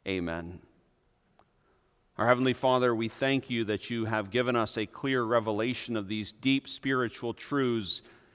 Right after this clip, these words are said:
behind the existence of all things and how they are so perfectly orchestrated in your eternal plan of infinite wisdom. Sadly, we must confess that many times we are like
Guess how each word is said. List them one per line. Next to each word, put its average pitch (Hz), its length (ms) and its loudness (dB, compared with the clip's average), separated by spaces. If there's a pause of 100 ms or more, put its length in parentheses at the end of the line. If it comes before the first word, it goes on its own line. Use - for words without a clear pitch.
(180)
behind 143 320 4
the 143 80 4
existence 143 580 0
of 127 140 0
all 143 180 6
things 143 480 2
and 113 140 0
how 127 160 2
they 117 160 2
are 113 160 2
so 131 200 -4
perfectly 127 680 -4
orchestrated 117 880 0 (300)
in 113 120 -2
your 123 220 2
eternal 131 540 -2
plan 120 420 2
of 107 140 0
infinite 120 400 0
wisdom. 104 600 -4 (2000)
Sadly, 113 380 2
we 117 140 -2
must 113 240 -2
confess 117 400 0
that 110 100 -2
many 120 240 -2
times 120 460 0
we 110 80 0
are 107 120 2
like 110 320 0